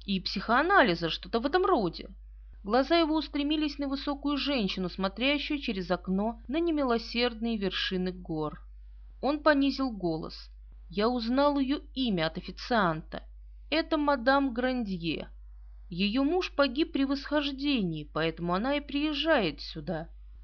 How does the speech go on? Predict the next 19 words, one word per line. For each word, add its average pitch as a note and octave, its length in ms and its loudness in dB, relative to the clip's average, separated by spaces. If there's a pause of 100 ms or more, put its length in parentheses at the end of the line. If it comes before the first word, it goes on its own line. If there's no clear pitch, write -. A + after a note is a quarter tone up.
(160)
У A#3 80 -2
меня C4 220 2
такое D4 340 2
чувство, A3+ 640 -2 (160)
как F#4+ 220 2
вы G#3+ 60 4
на F#3+ 120 6
это F#3 160 2
смотрите, F3+ 600 -2 (280)
что - 200 -4
мы A#3 80 2
должны B3 340 0
что-то A#3+ 340 -2
сделать A#3 500 4
для F#3 160 2
неё, E3+ 320 0 (200)
как-то F3+ 300 2
отвлечь F#3+ 520 0
её?» A3+ 280 0